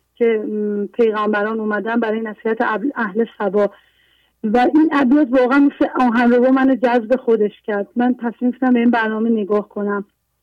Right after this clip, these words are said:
دو تا برنامه دیدم، دیدم که اصلاً متوجه نمی‌شم این اصطلاحات من ذهنی،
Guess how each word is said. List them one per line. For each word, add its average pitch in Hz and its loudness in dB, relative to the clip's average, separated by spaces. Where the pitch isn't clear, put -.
دو 269 4
تا 349 2
برنامه 269 2
دیدم، 277 2
دیدم 277 2
که 277 0
اصلاً 285 2
متوجه 262 2
نمی‌شم 277 2
این 254 2
اصطلاحات 233 0
من 247 2
ذهنی، 233 0